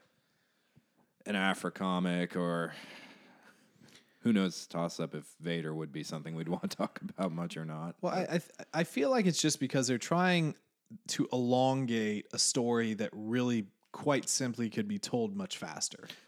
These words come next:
Speaker 1: I kinda feel like I would enjoy them telling this story more if we did it in all the separate comics, too.
Speaker 2: Personally, I think it would be
Speaker 1: If we
Speaker 2: better
Speaker 1: had to.
Speaker 2: if they just made a War of the Bounty Hunters main line and stopped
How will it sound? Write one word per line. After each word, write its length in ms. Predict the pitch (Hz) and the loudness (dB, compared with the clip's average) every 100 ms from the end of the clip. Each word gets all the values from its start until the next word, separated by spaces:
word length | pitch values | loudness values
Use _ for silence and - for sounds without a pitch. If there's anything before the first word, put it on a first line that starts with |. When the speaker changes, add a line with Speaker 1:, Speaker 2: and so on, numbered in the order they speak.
| - - | -18 -4
Speaker 1:
I 100 | 104 | -4
kinda 340 | - 156 156 | 0 0 0
feel 320 | 139 - 98 | -2 -2 0
like 220 | 95 90 85 | 2 0 0
I 80 | |
would 140 | 82 80 | 0 0
enjoy 440 | 78 80 85 85 | -4 -2 -2 0
them 160 | 80 78 | -2 -6
telling 320 | - 85 80 | -4 -4 -4
this 120 | 76 | -8
story 440 | - 92 85 80 76 | -6 -2 0 0 -2
more 760 | 78 98 107 90 80 78 76 - - | 0 4 4 4 2 -2 -6 -12 -14
if 180 | 85 - | -12 -6
we 100 | 80 | -6
did 200 | 78 76 | -4 -4
it 160 | - - _ _ _ _ _ _ _ | -6 -10 _ _ _ _ _ _ _
in 100 | - | -6
all 120 | 82 71 | -4 -6
the 80 | |
separate 360 | - 80 - - | -6 -8 -8 -10
comics, 460 | - 64 - - - | -10 -10 -10 -16 -14
too. 200 | - - - - - _ _ _ _ | -14 -16 -18 -20 -20 _ _ _ _
Speaker 2:
Personally, 580 | 131 143 - 127 120 110 - | -2 0 0 0 2 0 2
I 180 | 135 151 | 4 4
think 300 | - 170 156 | 4 2 4
it 40 | |
would 120 | 139 | 2
be 60 | 135 | 2
Speaker 1:
If 60 | |
we 60 | 127 | 4
Speaker 2:
better 360 | 139 147 160 160 | 6 8 6 4
Speaker 1:
had 320 | 160 143 - | 2 -2 -2
to. 100 | 139 | 0
Speaker 2:
if 120 | 139 | 4
they 140 | 139 123 | 4 6
just 240 | 135 - | 4 2
made 200 | 123 123 | 2 2
a 40 | |
War 180 | 110 120 | 4 4
of 80 | 120 | 2
the 60 | 104 | 2
Bounty 240 | 113 110 | 0 0
Hunters 340 | 104 110 101 92 | 0 0 -2 -2
main 300 | 104 113 120 | -2 -2 0
line 400 | 117 120 127 131 | 0 0 0 -2
and 180 | 110 | -4
stopped 440 | 110 - 117 117 | -2 0 0 -2